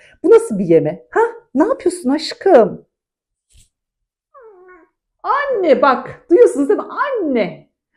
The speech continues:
Anne. Evet. Hadi gidelim. Hadi gel. Hadi gidiyorsun. Peki hocam. Kamerayı da kontrol edelim.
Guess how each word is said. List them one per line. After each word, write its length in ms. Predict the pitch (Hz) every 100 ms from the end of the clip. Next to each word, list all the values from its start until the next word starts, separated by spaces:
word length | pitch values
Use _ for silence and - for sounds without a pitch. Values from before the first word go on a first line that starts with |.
| - _
Anne. 840 | - 622 679 453 370 392 359 - -
Evet. 500 | 247 208 190 - - -
Hadi 220 | 196 175
gidelim. 420 | 190 175 160 - _ _ _ _ _ - -
Hadi 140 | 185
gel. 240 | 185 180 _ - - - - - - _ _ -
Hadi 160 | 156
gidiyorsun. 800 | 147 147 147 - 175 196 208 _ _ _ _ - _ _ _ _ _ _ _ - - - - - -
Peki 220 | 480 480
hocam. 520 | 381 302 196 151 - _ _
Kamerayı 360 | - 220 190 175
da 100 | 165
kontrol 340 | 175 160 185
edelim. 480 | 151 156 165 269 -